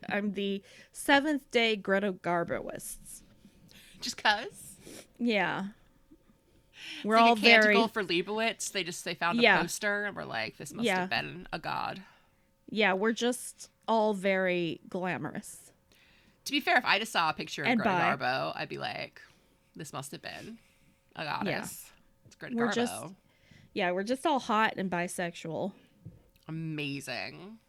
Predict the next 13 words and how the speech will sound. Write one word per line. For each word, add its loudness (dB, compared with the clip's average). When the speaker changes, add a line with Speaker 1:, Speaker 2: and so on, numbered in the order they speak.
Speaker 1:
Yeah. -6
I 2
mean, 4
that's 8
the 0
world, 4
that's 10
the 4
galaxy 4
I 2
wanna 0
live -4
in. -8